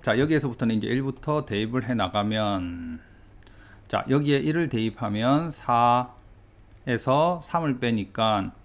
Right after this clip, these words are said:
사에서 일을 빼니까 얘는 삼분의 일. 그 다음에 얘는 일을 대입하면 칠분의 일. 자, 그 다음에 이를 대입하면 얘는 칠분의 일.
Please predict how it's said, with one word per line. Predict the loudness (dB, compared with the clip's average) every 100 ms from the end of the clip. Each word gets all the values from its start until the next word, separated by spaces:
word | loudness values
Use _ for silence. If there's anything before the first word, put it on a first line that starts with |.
| -20 -20 -20 -20 -20
사에서 | -4 -2 0
일을 | 2 2
빼니까 | 2 0 0 0 2 2 2
얘는 | 0 0
삼분의 | 0 0 2 2 2
일. | -2 -6 -16 -20 -20 -20 -20 -20 -20 -20 -20 -20 -20 -20 -20 -12 0
그 |
다음에 | 4 4 4 4 2 2
얘는 | 2 4 6 6 6 4 0 -8 -4
일을 | 0 0
대입하면 | -2 -4 -2 -4 0 0 0 -2
칠분의 | -4 -4 0 2 4
일. | 6 4 -2 -18 -20 -20 -20 -20 -20 -20 -20 -20 -20 -20 -20 -20 -20 -20 -20 -20 -20 -20 -20 -20 -20 -20 -20 -20 -20 -12
자, | -6 -4
그 | 2
다음에 | 4 4
이를 | 2 2 2 2
대입하면 | 2 2 0 -2 0 0 0 0
얘는 | 0 2 0
칠분의 | -2 -4 -4 -4 -2 -2 0
일. | 0 0